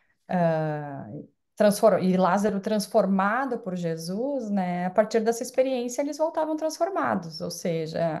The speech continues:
aqueles que vendo a transformação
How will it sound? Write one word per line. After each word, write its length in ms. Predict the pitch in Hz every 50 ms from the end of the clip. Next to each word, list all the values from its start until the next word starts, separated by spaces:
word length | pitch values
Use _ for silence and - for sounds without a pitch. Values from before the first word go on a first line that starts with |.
| - -
aqueles 420 | 180 175 - 185 175 190 196 -
que 320 | - - 214 185 170 170
vendo 640 | 160 160 160 180 190 190 190 208 240 254 - 262 254
a 40 | 240
transformação 1000 | - 190 190 190 - 185 165 156 151 160 - - - 254 139 139 180 208 196 -